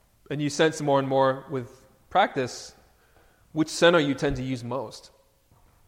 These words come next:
And most of us have a dispensation towards one brain or the other,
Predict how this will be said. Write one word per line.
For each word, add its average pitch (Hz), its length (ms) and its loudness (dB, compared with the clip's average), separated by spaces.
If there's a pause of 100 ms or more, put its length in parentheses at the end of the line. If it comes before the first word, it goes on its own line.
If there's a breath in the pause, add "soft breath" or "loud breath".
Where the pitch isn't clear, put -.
(800)
And 120 220 -10
most 127 200 -2
of 131 80 -8
us 120 120 -6
have 123 180 -4
a 117 80 -4
dispensation 127 680 -8
towards 123 200 -8
one 120 220 -8
brain 117 200 -6
or 113 40 -10
the 117 140 -10
other, 123 260 -12